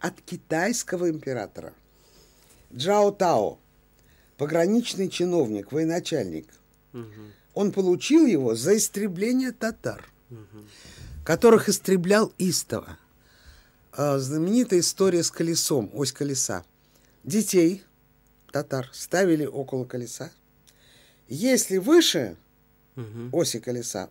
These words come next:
Speaker 1: убивали. А нет, живешь дальше. Какая чудовищная эпоха. Но все наше, ничего не поделаешь. Итак, тысяча сто восемьдесят девятый год.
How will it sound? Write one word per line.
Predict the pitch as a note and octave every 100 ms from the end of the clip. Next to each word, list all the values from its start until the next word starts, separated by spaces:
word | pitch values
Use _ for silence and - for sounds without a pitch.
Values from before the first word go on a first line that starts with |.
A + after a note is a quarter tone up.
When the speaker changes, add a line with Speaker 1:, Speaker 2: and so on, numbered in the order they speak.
| -
Speaker 1:
убивали. | A3 D#3 F#2+ F2 E2 _ _ _ _ _ _ _ -
А | F#3+
нет, | G#3+ A#3+ - -
живешь | A2+ B2+ C#3+
дальше. | G#2+ F#2+ E2 - - _ _ _ - _ _ _ - - - - - - _ _ - -
Какая | F#3+
чудовищная | - D3 C#3 D3+ B2+ - B2
эпоха. | A#2+ F#2 E2+ - D2 _ - - - _ _ _ _ _
Но | - G#3+
все | A3+ D4+ D#4
наше, | D4 C#4+ - - - - _ -
ничего | G#2+ - D3
не |
поделаешь. | C3+ A#2 G#2+ A2 E2 D2+ - - _ _ _ _ _ _ _ _ _ _ -
Итак, | A3 C#4 C#4 -
тысяча | - B3 G3+
сто | F3 G3+
восемьдесят | G3+ E3 D3+ B2+
девятый | A#2+ C3 B2 A#2+
год. | G#2+ D#3+ G#3+ -